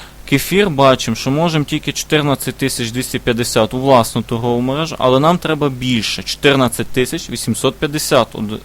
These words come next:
літрів кефіру поставити. Тому решта вже поставляється в інших магазинах автоматом.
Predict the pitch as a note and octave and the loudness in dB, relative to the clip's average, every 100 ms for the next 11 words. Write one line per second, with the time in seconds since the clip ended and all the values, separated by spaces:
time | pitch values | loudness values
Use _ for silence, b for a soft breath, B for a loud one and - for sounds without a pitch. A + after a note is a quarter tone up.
0 | - A#2+ A#2 A2+ D3+ D3+ - C3+ B2 - | -6 -2 -2 -2 -6 -6 -8 -4 -4 -4
1 | A#2 A2 B2 C3 - - G2+ - B B | -2 -2 -4 -6 -8 -6 -8 -8 B B
2 | B B C#3 C#3+ G#3 F3+ C#3+ B2 - E3 | B B 2 4 6 6 6 6 4 -2
3 | F3+ D#3+ C3+ C3 B2+ A#2+ C#3+ D#3+ C3+ A2 | -2 -2 -2 -4 0 2 2 2 0 0
4 | A2+ - B2+ A#2 A2+ A2+ G2+ - - - | 0 -2 -2 0 0 0 -2 -4 -6 -6
5 | D#3+ - A2+ G2 - - | -4 -2 -2 -2 -4 -10